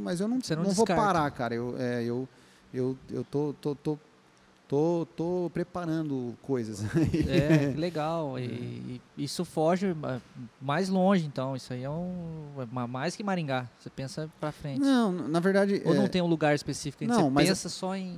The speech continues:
Speaker 1: na verdade eu preciso, eu preciso, eu tenho, eu tenho alguns, alguns projetos, né?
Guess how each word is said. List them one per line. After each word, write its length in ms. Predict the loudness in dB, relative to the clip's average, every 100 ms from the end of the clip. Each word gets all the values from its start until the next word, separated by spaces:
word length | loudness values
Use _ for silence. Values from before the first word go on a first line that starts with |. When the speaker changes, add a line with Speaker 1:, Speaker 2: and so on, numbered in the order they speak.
| -6
Speaker 1:
na 80 | -4
verdade 280 | 0 2 2
eu 60 |
preciso, 540 | 0 0 -2 0 -2 -4 -8
eu 120 | -6 -4
preciso, 680 | -2 -2 -2 -4 -4 -6 -4
eu 80 | -4
tenho, 340 | -2 0 0
eu 80 | -2
tenho 160 | -2 -2
alguns, 260 | -2 -4
alguns 280 | -4 -6 -6
projetos, 500 | -2 -4 -2 -4 -6
né? 240 | -8 -8